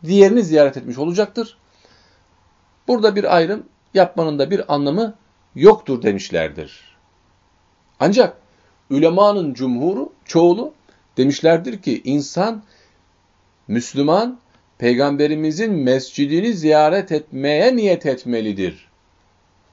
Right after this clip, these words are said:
Ve ona tabi olarak da kabrini ziyaret etme düşüncesi kafasında olmalıdır. Ama esas gayesi bizzat mescidi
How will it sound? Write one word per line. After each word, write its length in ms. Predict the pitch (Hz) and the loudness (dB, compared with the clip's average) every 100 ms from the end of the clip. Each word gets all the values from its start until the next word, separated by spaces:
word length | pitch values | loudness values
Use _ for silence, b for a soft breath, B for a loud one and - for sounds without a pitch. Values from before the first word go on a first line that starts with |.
| _ | _
Ve 100 | 123 | -2
ona 500 | - 135 170 165 127 - - | 2 2 2 2 -2 -10 -6
tabi 420 | 147 147 151 226 | 2 2 2 0
olarak 460 | 202 156 196 233 269 | 0 0 -2 -4 -4
da 160 | 247 | -4
kabrini 720 | - 147 147 160 170 254 185 b b b b 117 | -4 -4 -2 -4 -2 -2 -2 b b b b -14
ziyaret 580 | 117 151 147 147 196 - - | 2 4 6 4 -2 -4 -4
etme 420 | 135 170 208 135 | -4 -4 -6 -6
düşüncesi 800 | 131 139 143 135 139 - 196 - _ _ _ - | -10 -6 -4 -2 -2 2 0 0 _ _ _ -8
kafasında 760 | 131 123 110 110 101 95 82 - _ _ _ _ _ _ _ | -4 -2 -2 -4 -2 -2 -4 -10 _ _ _ _ _ _ _
olmalıdır. 880 | 120 110 98 92 85 78 - - _ _ _ _ _ _ _ _ | 2 2 0 -4 -4 -8 -12 -18 _ _ _ _ _ _ _ _
Ama 200 | 117 120 - | 0 0 0
esas 440 | 113 170 - - | 0 2 2 -2
gayesi 560 | 123 107 98 104 214 - _ _ | -4 -4 -4 -6 -8 -10 _ _
bizzat 560 | 143 190 110 104 92 - | -2 -2 -2 -4 -4 -10
mescidi 880 | 90 107 - - 113 101 196 135 | -6 -6 -6 -10 -8 0 2 2